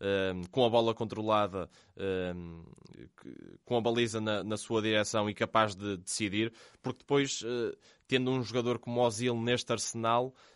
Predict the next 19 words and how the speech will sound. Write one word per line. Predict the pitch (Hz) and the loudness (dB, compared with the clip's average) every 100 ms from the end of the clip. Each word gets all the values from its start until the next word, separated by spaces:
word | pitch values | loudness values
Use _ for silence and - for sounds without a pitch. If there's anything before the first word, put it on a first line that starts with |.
| - | -8
acaba | 117 123 120 117 | -2 0 2 0
por | - | -6
ser, | - 120 113 107 - - _ - | -2 0 2 0 -6 -20 _ -10
eh, | 101 101 98 98 95 92 87 78 - - | -4 -2 0 -2 -6 -8 -12 -14 -18 -18
acaba | 98 110 | -4 -2
por | 104 | -2
ser | - 110 | -2 -4
um, | 104 101 95 | -2 -6 -6
eh, | 92 87 85 80 80 - - _ - | -8 -8 -10 -14 -18 -20 -20 _ -18
uma, | 101 98 95 92 87 | -12 -8 -6 -6 -6
uma | 78 104 | -6 -6
questão | - - 107 | -6 -2 -2
muito, | 107 117 131 120 - 107 92 - - _ _ - | 0 0 0 -2 -6 -8 -8 -12 -20 _ _ -12
eh, | 92 92 90 87 85 85 80 | -8 -8 -6 -8 -8 -10 -12
benéfica | 92 110 110 113 - 101 107 | -8 -4 2 2 0 -4 -4
pa-, | 98 101 98 95 | -4 -2 -4 -4
para | - 107 | -2 2
a | 107 | 2
equipa, | 101 113 113 123 | 0 -2 -2 -4